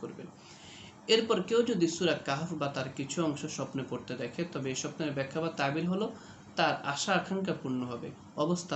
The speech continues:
ভালো হবে এবং এত দীর্ঘ জীবন পাবে, সে জীবনের প্রতি বিরক্ত হয়ে যাবে এবং মৃত্যুর প্রতি আগ্রহ সৃষ্টি হবে। যে সম্প্রদায়ে সে আশ্রয় নিবে, তাদের দ্বারা সে উপকৃত হবে। এরপর কেউ যদি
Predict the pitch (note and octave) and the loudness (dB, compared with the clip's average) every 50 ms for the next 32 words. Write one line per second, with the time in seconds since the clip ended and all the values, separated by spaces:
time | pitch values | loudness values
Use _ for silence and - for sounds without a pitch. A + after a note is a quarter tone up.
0 | B2+ B2+ B2+ B2 B2+ B2+ B2 A#2 B2 C3+ - - - - - - - - C#3+ C#3+ | 2 2 0 0 -2 -4 -4 -4 -4 -6 -6 -8 -14 -18 -18 -12 -4 -2 0 0
1 | C#3+ C#3+ C#3 C#3 - - E3+ F3 - F#3+ E3+ D#3 E3 D#3+ D#3 D#3 D#3 C#3+ C#3+ C3+ | 2 0 0 -2 -2 -4 -4 -2 0 0 0 2 0 2 2 0 0 0 0 0
2 | C#3+ D3 C#3+ C3+ C3+ B2 A#2 A2+ C3+ E3 F#3+ - - - - - - - - - | 0 0 0 0 0 -2 -2 -2 -2 -4 -4 -6 -10 -18 -20 -20 -18 -12 -10 -6
3 | - - - - D3 C#3+ D#3 E3 D#3 - - E3+ E3 F3 F3 F#3 F3 F3 - D#3+ | -6 -4 0 0 2 2 2 2 0 0 0 2 4 4 4 2 2 0 -2 -2
4 | - - - C3 C3+ C#3+ D#3 E3 E3 - - - C3 A#2+ A#2 - - F2+ - - | -4 -4 -4 -4 -2 0 0 0 -2 -4 -8 -6 -4 -4 -4 -4 -6 -8 -10 -10
5 | - - - - - - - - - - D#3+ E3 E3+ D#3 D3+ D3+ E3 F3 E3+ E3+ | -12 -14 -18 -18 -18 -18 -20 -16 -2 0 2 4 4 2 4 4 4 4 4 2
6 | - G#3+ F#3 F#3+ E3+ C#3 - C3+ B2+ A#2+ A2+ - D3+ D3 - - C3 - - - | 0 -2 -2 -2 -4 -4 -4 -4 -4 -4 -4 -4 -4 -4 -4 -6 -8 -8 -8 -8
7 | - B2+ A#2 - - - - - - - - - - - - - - - - - | -6 -6 -6 -8 -10 -14 -16 -18 -18 -18 -18 -18 -18 -18 -18 -18 -18 -16 -18 -18
8 | - - - - E3 - - G3+ G3+ - G#3+ G#3 G3+ G3+ A#3+ A#3+ A#3 G3 D#3 C#3+ | -18 -16 -14 -12 -4 0 2 2 4 4 4 4 4 6 6 6 6 6 6 4
9 | C#3 - - E3 - C3+ - - - F3 F3 F3 F3 G3+ G3+ G3 - - - - | 4 2 2 2 2 2 0 0 2 4 6 6 6 4 2 0 -4 -8 -12 -4
10 | - C#3+ C#3 C#3 E3 E3+ E3 D#3 C#3+ C#3+ D#3+ F3+ B2+ - - - - - C3 B2+ | 0 0 2 2 2 2 2 2 2 2 2 2 0 -2 -6 -6 -4 -2 -2 -4
11 | C3+ - - A#2+ - B2 A#2 - - - - - - - - - - - - - | -4 -6 -8 -8 -6 -6 -8 -6 -8 -10 -8 -8 -8 -10 -12 -14 -16 -16 -16 -16
12 | - - - - - - - - - - - - - - F#3+ G#3+ G#3 - G#3+ F#3 | -16 -18 -18 -18 -16 -16 -16 -16 -16 -18 -18 -14 -2 2 4 4 4 4 2 2
13 | G3 A#3 A#3 A#3+ A#3 A#3+ G3+ | 4 4 4 6 4 4 2